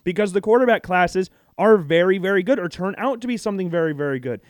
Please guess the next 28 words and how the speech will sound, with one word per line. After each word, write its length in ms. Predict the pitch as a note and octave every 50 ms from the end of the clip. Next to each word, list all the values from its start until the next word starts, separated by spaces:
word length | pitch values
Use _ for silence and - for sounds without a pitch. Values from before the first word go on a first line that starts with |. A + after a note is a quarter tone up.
| _ _ -
And 120 | - A#3+
in 100 | C4 C4
hindsight, 540 | A#3 B3 C4 D#4 E4+ C#4 - - A3 A3 A3
in 60 | G#3
the 80 | G#3+ G#3
next 320 | G#3+ G#3 G3 - - _
five, 340 | - G3 G3 F#3+ F#3+ F3+ -
ten, 260 | - - G#3+ G#3+ G#3+
or 120 | G3+ E3+
however 240 | D#3 F#3+ G3+ G#3 G#3
many 160 | G3 G3 F#3
years, 420 | E3 D#3 F#3+ C4 D#4+ C#4 G#3+ F#3 - _ _ _ _ -
we 100 | A3 C4
could 140 | D4 C#4+
look 180 | A3+ B3+ C4+ G3+
back 240 | - G#3+ C4 D4 -
at 60 | C#4
the 80 | C4+ A#3
twenty 260 | - A3 A3 G#3+ G3+
twenty-two 440 | F3 F#3+ G#3 G3+ F#3+ - - G3 F#3
N 80 | F#3
F 100 | F3+ E3
L 100 | F3+ E3
draft 300 | D3 C3+ E3 E3+ E3 -
class 200 | - F#3 F#3 F3
and 80 | G3 F#3
go, 180 | F#3+ G3 - _ _ _ _ _
"Wow, 400 | - C4 F4+ G#4+ G4 A3+ C3+ -